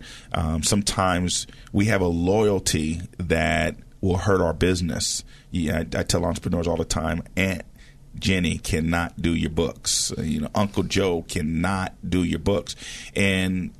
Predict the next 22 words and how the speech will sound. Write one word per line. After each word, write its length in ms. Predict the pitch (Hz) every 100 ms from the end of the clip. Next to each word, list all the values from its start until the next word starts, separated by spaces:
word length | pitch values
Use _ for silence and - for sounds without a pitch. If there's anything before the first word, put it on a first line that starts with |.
| - -
though 300 | 90 101 104
they 160 | 104
may 140 | 98 113
have 200 | 92 82
been 220 | 107 113
there 160 | 107
from 160 | 101 104
the 80 | 98
beginning 420 | 95 104 101 95
when 120 | 92
you 100 | 90
didn't 300 | 85 107 104
have 180 | 98 90
nothing 440 | 92 92 90 90
and 120 | 85 87
they 160 | 92
invested 540 | 87 82 104 - 101 85
that 260 | 90 85
dollar 340 | 85 92 92 87
for 220 | - 85
you, 240 | 85 82 - - - - -
um, 440 | - - - -